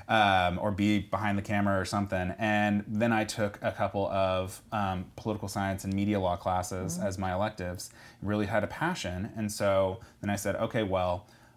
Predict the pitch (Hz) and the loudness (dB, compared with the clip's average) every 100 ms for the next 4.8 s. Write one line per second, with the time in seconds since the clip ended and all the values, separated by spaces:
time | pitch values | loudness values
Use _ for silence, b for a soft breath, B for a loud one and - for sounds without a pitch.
0 | - 101 104 104 104 143 160 92 92 - | -2 -2 -2 -4 2 2 2 -2 -2 -4
1 | - 101 98 82 104 95 95 90 98 - | -4 0 0 0 0 0 -2 -2 -4 -2
2 | 117 110 - - 107 101 101 101 98 113 | -2 -2 -2 2 4 4 2 2 2 0
3 | 101 107 117 117 120 117 113 110 107 101 | -4 -4 0 2 2 2 2 2 -2 -2
4 | 101 101 92 92 90 80 80 | -2 -4 -4 -8 -8 -10 -10